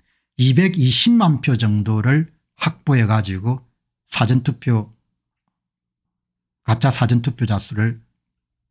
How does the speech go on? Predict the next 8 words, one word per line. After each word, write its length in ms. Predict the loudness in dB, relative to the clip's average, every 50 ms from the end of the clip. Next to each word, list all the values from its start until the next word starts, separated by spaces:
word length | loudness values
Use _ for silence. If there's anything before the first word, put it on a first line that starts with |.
| _ _ _ _ -2
더불당 380 | 0 2 2 2 2 2 2
후보에게 380 | 0 -2 -2 -2 -2 -2 0 0
넣어줄 420 | 2 2 2 2 0 -2 -4 -6
수가 240 | -8 -8 -8 -8 -8
있으면은 680 | -8 -8 -6 -4 -2 -2 -2 -2 -2 -4 -4 -4 -8 -14 _ _ _ _ _ _ _ _
그러면은 520 | -4 -2 0 2 2 2 2 0 -2 -6 _ _ _ _ _ -2
이백삼 680 | 0 2 2 2 0 -2 -6 -6 -4 -2 0 0 0
석 300 | 0 0 -2 -2 -4 -6